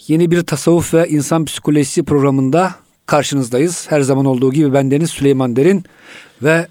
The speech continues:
Ali Rıza Bayzan hocamız. Terapistin Sufi Olursa adlı eseri değerlendirip oradan, e, seçtiğimiz bölümleri okuyup,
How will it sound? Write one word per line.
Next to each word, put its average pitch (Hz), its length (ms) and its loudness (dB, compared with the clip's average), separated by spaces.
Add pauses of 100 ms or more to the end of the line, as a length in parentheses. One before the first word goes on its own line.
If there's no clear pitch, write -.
(120)
Ali 160 180 2
Rıza 139 360 0
Bayzan 143 280 2
hocamız. 131 600 -2 (1120)
Terapistin 240 580 0
Sufi 214 360 0
Olursa 196 720 0
adlı 185 420 0
eseri 175 440 0
değerlendirip 165 680 2
oradan, 185 420 2
e, 143 300 4
seçtiğimiz 156 580 -2
bölümleri 151 360 2
okuyup, 196 560 0